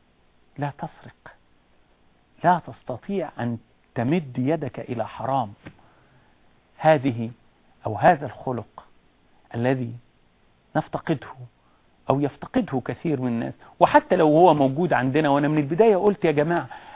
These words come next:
النبي صلى الله عليه وسلم قال إيه؟ "إنما بعثت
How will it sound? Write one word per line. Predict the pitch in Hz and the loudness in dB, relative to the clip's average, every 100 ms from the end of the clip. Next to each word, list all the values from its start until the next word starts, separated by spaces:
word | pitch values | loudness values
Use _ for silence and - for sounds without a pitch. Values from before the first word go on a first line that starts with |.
| - | 2
النبي | 160 156 233 254 - | 4 6 8 6 6
صلى | 196 180 | 6 8
الله | 180 220 202 | 10 10 10
عليه | 170 190 | 6 4
وسلم | 160 - 226 180 151 | 2 2 4 2 4
قال | 214 202 | 4 4
إيه؟ | 208 233 180 160 | 2 2 2 0
"إنما | 165 202 214 190 | 4 4 8 6
بعثت | 151 170 180 269 - | 6 2 2 0 6